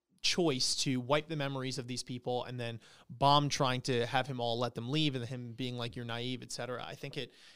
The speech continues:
it kinda intertwines with this, but, um, but just breaking down the question here, why do you think everyone in the Floor of Death chose stability over change?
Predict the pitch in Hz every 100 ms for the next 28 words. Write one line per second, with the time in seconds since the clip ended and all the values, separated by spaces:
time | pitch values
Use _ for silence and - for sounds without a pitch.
0 | - 139 160 139 139 123 - 131 120 113
1 | - 123 135 127 - 123 117 - - -
2 | - - 113 117 113 120 147 185 - 196
3 | 190 170 131 - 160 - 151 147 139 160
4 | 170 180 160 - - 143 160 143 143 131
5 | 139 - 135 131 131 120 - 139 120 -
6 | 123 143 196 196 160 151 139 143 131 131
7 | - - 135 123 104 -